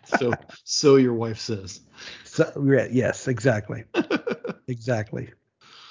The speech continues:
Speaker 2: So
Speaker 1: Yeah.
Speaker 2: what's, what's, what's new with you?
Speaker 1: Uh, saw, saw a little movie, uh, called Shang-Chi yesterday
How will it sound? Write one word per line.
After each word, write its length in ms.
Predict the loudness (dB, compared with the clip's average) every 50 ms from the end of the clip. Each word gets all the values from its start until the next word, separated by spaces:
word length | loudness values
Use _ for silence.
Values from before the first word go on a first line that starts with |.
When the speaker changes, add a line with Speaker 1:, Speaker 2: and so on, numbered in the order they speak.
| -20 -20 -20 -20 _ _ -20 -20 -20 -20 -20 _ 4
Speaker 2:
So 160 | 6 8 10
Speaker 1:
Yeah. 80 | 10
Speaker 2:
what's, 200 | 10 8 8 6 6
what's, 280 | 6 6 6 4 4
what's 220 | 6 6 6 6 6
new 160 | 6 6 6
with 160 | 6 4 4 4
you? 260 | 2 2 2 0 -4 -10 _ _ _ _ _ _ _ _ _ _ _ _ _ _ _ _ _ _ _ _ _ _ _ _
Speaker 1:
Uh, 960 | 0 2 4 4 4 4 4 4 2 2 2 0 0 0 0 0 0 0 -2
saw, 500 | -4 -4 -2 0 2 2 2 2 0 -2 -2
saw 240 | 0 2 4 4
a 20 | 6
little 240 | 6 6 6 6 6
movie, 680 | 8 8 8 8 6 6 6 6 6 4 4 4 2
uh, 360 | 2 2 4 4 4 4 2
called 480 | 2 2 4 4 4 4 4 0 -2 -6 -8
Shang-Chi 1120 | -8 -6 -2 2 2 2 4 4 2 2 0 -2 -2 -2 0 0 0 -2 -2 -2 -4 -6 -2 2
yesterday 720 | 4 4 4 4 4 4 4 6 4 4 2 0 -4